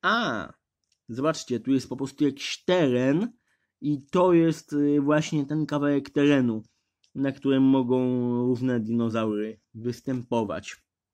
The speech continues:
No, dla mnie trochę dziwne, ale może być. Następny jest karta Versus. T-Rex versus Bariton-, Baritonix.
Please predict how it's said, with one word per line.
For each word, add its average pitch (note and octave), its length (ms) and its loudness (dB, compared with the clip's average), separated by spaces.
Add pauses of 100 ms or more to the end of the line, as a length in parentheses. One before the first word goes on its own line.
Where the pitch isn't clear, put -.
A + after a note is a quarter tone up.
(120)
No, D#4+ 240 -8
dla E3+ 160 0
mnie D#3+ 140 0
trochę D3+ 380 -2
dziwne, C3 640 -2 (520)
ale C4 300 -6
może A2+ 280 -2
być. - 280 -20 (920)
Następny B2 1000 -6 (220)
jest C3+ 320 -8
karta B2+ 440 -2
Versus. B2 760 -2
T-Rex D#3 600 0
versus B2 640 -8 (1200)
Bariton-, A#2 1300 0
Baritonix. B2+ 1120 -4